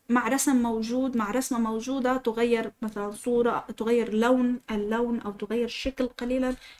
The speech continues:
لكن هي تؤسس على رسمة موجودة أو صورة موجودة، آه، في السابق. لكن بعض الأنظمة لا ترسم، والرسم يكون فيه قليلًا من المشاكل، خاصة بتفاصيل الإنسان، آه، التي، آه، قلتها.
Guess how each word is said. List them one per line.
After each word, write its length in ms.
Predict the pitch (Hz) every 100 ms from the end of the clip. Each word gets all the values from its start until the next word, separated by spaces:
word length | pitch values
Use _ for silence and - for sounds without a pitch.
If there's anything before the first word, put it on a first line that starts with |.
| -
لكن 280 | 233 254
هي 320 | 247 285 285 277
تؤسس 500 | - 508 294 - 294
على 300 | 233 220 240
رسمة 360 | 240 240 - 233
موجودة 560 | 226 208 208 226 202 175 _ _ -
أو 100 | 220
صورة 300 | - 254 226
موجودة، 520 | 214 208 220 214 214 - - -
آه، 120 | 220
في 140 | 208 214
السابق. 500 | - 208 180 185 -
لكن 380 | 214 269 247
بعض 260 | 233 349 285
الأنظمة 400 | 254 277 269 269
لا 200 | 247 208 -
ترسم، 460 | 269 269 - 277 359 - - -
والرسم 1040 | 240 247 247 254 - 247 254 294 277 269 262
يكون 280 | 247 220 294
فيه 280 | 262 285 277
قليلًا 320 | 277 262 302
من 80 | 269
المشاكل، 520 | 233 220 - 247 269
خاصة 320 | 269 262 - 262
بتفاصيل 680 | 247 214 214 233 233 262 240
الإنسان، 560 | 220 220 - 220 214 214 - - - -
آه، 280 | 226 -
التي، 480 | 220 214 214 226 214 208
آه، 100 | 208
قلتها. 460 | 208 226 220 190